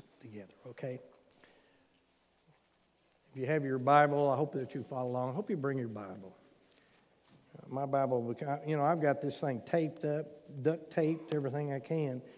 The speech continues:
I've got one just like it at home that I'm trying to transfer everything to it, but I just can't get away from my old Bible. I just,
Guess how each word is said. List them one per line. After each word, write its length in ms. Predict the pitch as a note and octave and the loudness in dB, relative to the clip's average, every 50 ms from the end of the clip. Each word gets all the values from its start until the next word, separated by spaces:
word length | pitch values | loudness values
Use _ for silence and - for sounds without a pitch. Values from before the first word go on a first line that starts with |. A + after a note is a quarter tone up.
| - - - - | -20 -16 -6 -2
I've 160 | C3+ C#3+ D3 | -2 0 2
got 200 | D3 D#3+ E3 D#3+ | 2 2 4 4
one 240 | C#3+ D#3+ F3 F#3+ F3+ | 4 4 4 4 4
just 200 | D#3+ E3+ D#3 - | 2 2 2 2
like 320 | E3 E3 E3+ E3 D#3 - | 2 2 2 2 2 0
it 60 | C#3+ B2 | -2 -2
at 120 | A2+ A2+ | -2 0
home 380 | B2+ D#3+ E3+ D3 C3 B2+ B2+ B2 | 2 2 2 2 2 0 0 2
that 80 | B2+ | 2
I'm 160 | C3+ C3+ B2+ | 2 2 2
trying 240 | - - D3 D3 D3 | 0 0 0 0 0
to 80 | C#3+ B2 | -2 -2
transfer 560 | - - D#3+ D3+ C3+ - - D#3 D3+ D3 D3 | -2 0 0 0 0 -2 0 2 2 4 4
everything 400 | D3 C#3 B2+ - D#3+ D3+ C#3+ C3 | 2 2 0 -2 -2 -2 -2 -2
to 320 | - - F3+ F#3 F3+ D#3 | 0 4 4 6 6 6
it, 260 | B2+ A#2+ A#2+ B2+ B2+ B2 | 6 4 2 0 0 0
but 240 | B2+ B2+ B2 - - - - - - - | -2 -2 -2 -4 -12 -18 -20 -14 -8 -6
I 120 | C3 B2 | -6 -4
just 240 | B2 B2+ B2+ - - | -4 -4 -6 -6 -4
can't 240 | - D3 C#3+ C3+ C3 | -4 -4 -4 -4 -4
get 140 | C#3 C#3 | -4 -2
away 260 | C3 A#2+ B2 B2 B2+ A#2+ | -2 0 0 0 0 -2
from 180 | - C3 B2 | -4 -6 -6
my 80 | A#2 A#2 | -6 -6
old 220 | A2+ A#2 A#2+ A#2 | -4 -4 -4 -2
Bible. 260 | B2 C3 B2+ A#2+ G#2+ A2 A2 | -2 -2 -2 -2 -4 -4 -6
I 40 | A2+ | -6
just, 260 | A2 B2 A2+ - - | -8 -8 -10 -12 -14